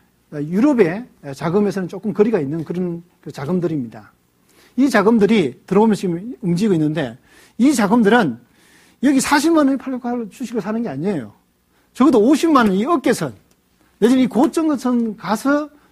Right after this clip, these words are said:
주식을 팔기 위해서 여기 있는 바닥에 생각하고 지금 모으고 있는 겁니다. 매집을 하고 있는 거예요. 변동이 나온다? 일시적으로 물량이 좀 나올 수는 있겠죠. 그럼 무시하는 겁니다. 나중에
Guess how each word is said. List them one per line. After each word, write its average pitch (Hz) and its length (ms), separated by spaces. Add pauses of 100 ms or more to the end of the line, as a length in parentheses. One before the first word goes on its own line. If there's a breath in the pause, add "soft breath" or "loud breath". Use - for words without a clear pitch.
주식을 262 360
팔기 269 380
위해서 220 220
여기 247 120
있는 233 220
바닥에 233 280
생각하고 185 300
지금 160 180
모으고 254 320
있는 131 160
겁니다. 110 340 (500)
매집을 226 400
하고 160 160
있는 131 140
거예요. - 180 (360)
변동이 294 380
나온다? 233 440 (1400)
일시적으로 302 460
물량이 202 240
좀 226 120
나올 156 180
수는 180 200
있겠죠. 135 380 (340)
그럼 240 180
무시하는 175 400
겁니다. 117 380 (1400 soft breath)
나중에 208 520